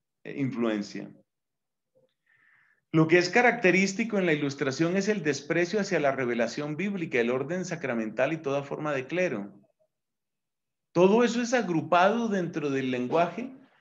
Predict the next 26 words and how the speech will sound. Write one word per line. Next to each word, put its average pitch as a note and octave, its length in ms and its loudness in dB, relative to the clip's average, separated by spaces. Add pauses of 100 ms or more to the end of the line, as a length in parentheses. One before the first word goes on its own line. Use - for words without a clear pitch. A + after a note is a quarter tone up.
(260)
que E3+ 140 2
Voltaire D#3+ 560 0
critica G3+ 920 -4 (920)
en E3 180 2
distintos G3+ 600 -2
tonos, D#3+ 360 0
a B2 60 4
veces D3 280 -2
con D3 240 -2
mucha D#3 300 -2
agresividad C3 640 0
y E3 80 -2
a C3+ 60 0
veces C3 320 -6
con A#2+ 160 -4
mucha C3+ 260 -4
mofa. E3+ 480 -2 (840)
Todo G3 300 6
eso G#3+ 180 2
es G3 140 -2
lo G3+ 160 -2
que E3 120 -2
el C3 120 -4
siglo F3 320 -4
dieciocho D3+ 520 -4
llama, E3 560 -4